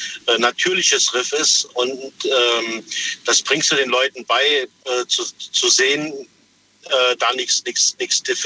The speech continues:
also sag ich mal, keine Korallen abzubrechen, ein richtiges Leben, was da ist. Also, d-, d-, das wirklich die, die Unterwasserwelt zu zeigen, so wie sie natürlich entsteht. Und in Florida war einfach der Wunsch, der Traum, einmal durch so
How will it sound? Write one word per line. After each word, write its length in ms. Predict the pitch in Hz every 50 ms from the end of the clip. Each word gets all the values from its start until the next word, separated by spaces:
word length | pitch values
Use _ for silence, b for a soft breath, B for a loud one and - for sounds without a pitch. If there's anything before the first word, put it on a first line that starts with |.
| - -
also 220 | 135 123 117 120
sag 220 | - 135 117 117
ich 80 | - -
mal, 120 | 123 120 - B B B B B
keine 220 | - 135 135 135
Korallen 500 | 127 - 131 113 104 117 117 123 123 123
abzubrechen, 840 | - 110 113 - - - - - - 113 110 - - 117 113 110 110 B B B B B B
ein 100 | 127 120
richtiges 520 | - 139 139 - - - - 135 - - -
Leben, 360 | 117 127 135 139 135 127 120
was 200 | 117 117 117 -
da 100 | 127 113
ist. 240 | 110 123 123 - -
Also, 320 | 123 117 117 117 110 104 B B B B B B B B _ _ _ _ - -
d-, 140 | - - - - -
d-, 120 | - - - -
das 260 | 208 208 - - -
wirklich 360 | 135 160 - - 160 - -
die, 160 | - 147 143
die 120 | - - 143
Unterwasserwelt 680 | 143 139 131 143 127 139 151 - 170 151 139 143 143 -
zu 120 | - -
zeigen, 360 | - - - 127 135 135 131
so 240 | 123 - 139 151 147
wie 80 | 147 143
sie 140 | - - 135
natürlich 500 | 131 123 - - 139 135 127 - - 120
entsteht. 540 | 117 120 - - - 107 101 92 - - - B B B B B B B B B B _ -
Und 640 | - 120 120 123 123 120 117 120 120 120 - - _ _ _ -
in 140 | 139 123 120
Florida 640 | - - 120 131 156 170 180 170 170 170 165 160
war 200 | 165 156 151 147
einfach 500 | 147 151 147 143 - - 147 139 - - - _ -
der 200 | - 131 123 -
Wunsch, 340 | 117 135 156 190 190 - -
der 160 | - 127 117
Traum, 360 | - - - 107 117 139 165 185 180 175 B B B B B B _ -
einmal 400 | 110 123 139 156 170 165 160 160
durch 220 | 151 156 139 -
so 300 | - - 135 139 139 139